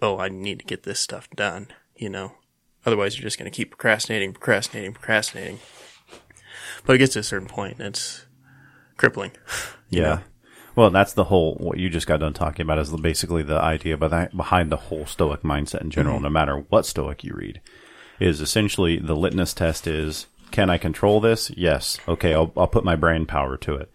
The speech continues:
Speaker 1: Mm-hmm.
Speaker 2: Can I control this? No. Okay, I'm not putting my brain power to it." So, like, for instance, can, can I control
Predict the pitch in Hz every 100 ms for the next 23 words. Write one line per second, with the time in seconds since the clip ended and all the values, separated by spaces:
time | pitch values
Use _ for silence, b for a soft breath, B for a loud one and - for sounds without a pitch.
0 | - 135 131 123 _ - 90 80 85 90
1 | 73 80 110 120 - - 85 82 71 69
2 | - 87 85 80 80 - 78 76 73 80
3 | 78 69 67 71 - 76 - 87 80 -
4 | - b b b b - 92 82 90 76
5 | - - 85 80 - 92 82 98 - 98
6 | 87 101 92 92 92 90